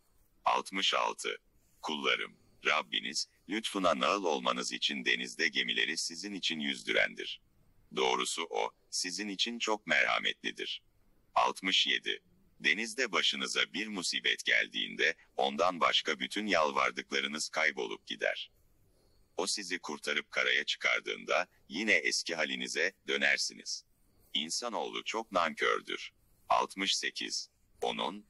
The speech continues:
sizi kara tarafında yerin dibine geçirmeyeceğinden yahut başınıza taş yağdırmayacağından emin misiniz?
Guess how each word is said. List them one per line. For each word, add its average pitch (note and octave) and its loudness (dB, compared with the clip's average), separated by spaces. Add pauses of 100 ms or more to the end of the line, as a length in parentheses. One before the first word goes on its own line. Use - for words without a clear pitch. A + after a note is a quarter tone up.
(140)
sizi F2 -6
kara F2+ -2
tarafında C#2+ -2
yerin B1 -2
dibine A#1+ 2
geçirmeyeceğinden A1 0 (220)
yahut D#2+ -2
başınıza C#2+ -2
taş E2 -2
yağdırmayacağından C#2 0
emin B1+ -2
misiniz? - -10